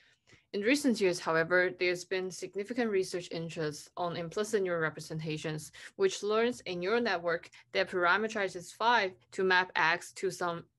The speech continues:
quantity of interest. So here X is the input. For instance, we can map, uh, the three D coordinates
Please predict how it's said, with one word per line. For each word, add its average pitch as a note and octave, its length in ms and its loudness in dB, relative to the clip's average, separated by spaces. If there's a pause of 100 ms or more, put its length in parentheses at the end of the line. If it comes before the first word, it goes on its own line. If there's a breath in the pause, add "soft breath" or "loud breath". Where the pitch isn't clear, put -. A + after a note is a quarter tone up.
(140)
quantity G3+ 560 -4
of E3 220 -6
interest. - 600 -10 (220 soft breath)
So - 100 -12
here A3 240 2
X E3 240 2
is F3 200 -8
the D#3 200 -6
input. D#3+ 320 -10 (140)
For F3+ 160 2
instance, F3 480 -4
we E3+ 120 -4
can D#3 220 -6
map, D#3 320 0
uh, D#3 360 -4 (440)
the C#3+ 200 0
three F3 240 4
D F3 100 4
coordinates F#3+ 720 -4